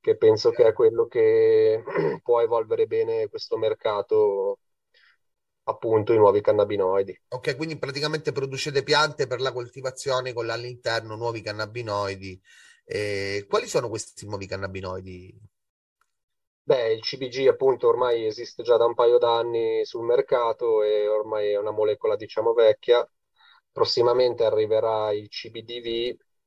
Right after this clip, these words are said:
Speaker 1: che comunque in America c'è già Oregon C B D che lo vende. Poi ci sarà a breve anche, penso, il C B G V e poi anche il C B C e il C B C V.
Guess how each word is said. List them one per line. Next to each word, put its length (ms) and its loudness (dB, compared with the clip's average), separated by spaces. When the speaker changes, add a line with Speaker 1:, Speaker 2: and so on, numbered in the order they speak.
Speaker 1:
che 140 0
comunque 500 6
in 80 4
America 420 4
c'è 160 -8
già 480 2
Oregon 340 2
C 180 -16
B 80 -10
D 160 -10
che 80 -4
lo 120 8
vende. 560 6
Poi 800 2
ci 160 -8
sarà 460 4
a 80 2
breve 420 4
anche, 380 -2
penso, 460 -2
il 120 -8
C 200 -8
B 160 -8
G 180 -6
V 480 2
e 280 2
poi 400 6
anche 280 2
il 100 -2
C 220 -10
B 160 -10
C 160 -6
e 680 4
il 100 -2
C 180 -8
B 140 -10
C 180 -8
V. 260 -2